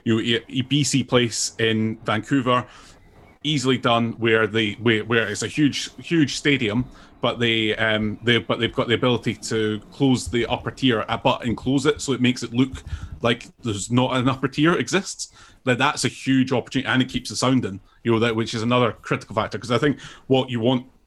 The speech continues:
if you were to relaunch the Claymores is that you would want people to be having an experience. Okay, they might not enjoy the game. You would hope they enjoy the game, uh, and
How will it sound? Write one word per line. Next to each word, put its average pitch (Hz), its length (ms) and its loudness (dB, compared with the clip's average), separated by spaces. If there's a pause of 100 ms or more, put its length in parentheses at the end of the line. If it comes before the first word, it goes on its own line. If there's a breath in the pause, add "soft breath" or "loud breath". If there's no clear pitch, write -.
(140)
if 120 140 -6
you 120 80 0
were 107 100 2
to 107 280 -6
relaunch 117 520 0
the - 60 -12
Claymores 104 600 0 (440 loud breath)
is 104 200 0
that 107 120 -6
you 120 80 -4
would 113 80 -4
want 123 240 0
people 110 420 -2 (320)
to 127 120 -4 (200)
be - 60 -4
having 120 300 -2
an 113 80 0
experience. 104 520 -4
Okay, 110 140 -6
they 113 80 -4
might 120 160 0
not 117 160 -2
enjoy 110 260 0
the 98 100 -6
game. 110 420 -2 (340 loud breath)
You - 80 -8
would 101 80 -8
hope 190 160 2
they 139 80 2
enjoy 107 300 0
the 95 80 -6
game, 117 320 0 (160)
uh, 110 240 -2
and 110 340 0